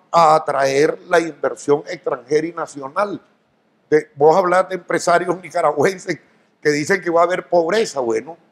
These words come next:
que ayuden, que inviertan, hombre. Si, si ellos invierten, generan empleo.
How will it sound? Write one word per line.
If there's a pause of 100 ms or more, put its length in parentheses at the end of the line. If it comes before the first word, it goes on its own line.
(180)
que
ayuden,
que
inviertan,
hombre. (580)
Si,
si
ellos
invierten,
generan
empleo.